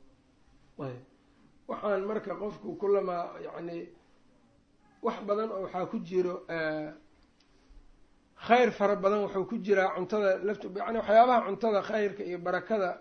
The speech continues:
u yeela, waxyaabaha waxaa ka mid a, yacni, in sunnadii nebiga sala allahu alayh waali wasalam oo kale loo sameeyo, loo cuno, eh, jamaaco in lagu cuno, oo dadkii, yacni, koox koox ay wax u cunaan. Ee, qofka keli keli in, keli keliga in laga fogaado wax loo cunin.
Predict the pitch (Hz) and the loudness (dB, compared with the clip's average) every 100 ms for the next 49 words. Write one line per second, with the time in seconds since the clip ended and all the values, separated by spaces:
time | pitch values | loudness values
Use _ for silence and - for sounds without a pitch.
0 | - 220 208 180 175 170 - 175 185 202 | -12 -8 0 2 2 0 -2 0 2 2
1 | 156 170 190 202 190 170 147 170 170 170 | 0 -4 -2 -2 0 -2 -4 -8 -8 -10
2 | - _ _ _ 220 208 202 220 214 208 | -14 _ _ _ -2 0 0 2 4 2
3 | 202 185 185 185 190 196 170 180 175 175 | 2 2 0 -2 2 0 0 -4 -4 -6
4 | - 202 190 175 165 160 165 165 180 196 | -4 -4 -2 -4 -4 -6 -6 -2 -2 -2
5 | - 165 175 185 196 220 - 180 180 185 | -4 -6 -4 -4 -4 -8 -8 -2 0 0
6 | - 180 202 220 - _ _ _ - 175 | -4 -6 -6 -8 -16 _ _ _ -8 -4
7 | 180 175 170 175 156 185 196 202 220 196 | -2 -2 -6 -8 -2 4 4 4 0 -2
8 | 185 180 196 196 190 196 170 165 170 - | -2 -2 -4 -4 -4 -6 -12 -12 -14 -10
9 | 170 156 165 - - - 202 - 175 - | -8 -8 -10 -8 -8 -2 -2 0 -8 -10
10 | - 160 185 202 202 - _ _ _ 175 | -10 -6 -2 -4 -6 -20 _ _ _ -4
11 | 175 175 202 151 175 214 175 220 208 185 | -4 -4 -8 -10 -8 -4 -2 -2 -2 -4
12 | 185 180 - 185 180 - 202 190 185 180 | -6 -8 -10 -8 -6 2 2 2 -2 -6
13 | 175 185 196 170 165 156 170 180 180 190 | -6 -6 -4 -4 -4 -6 -2 -2 -2 -6
14 | 196 | -8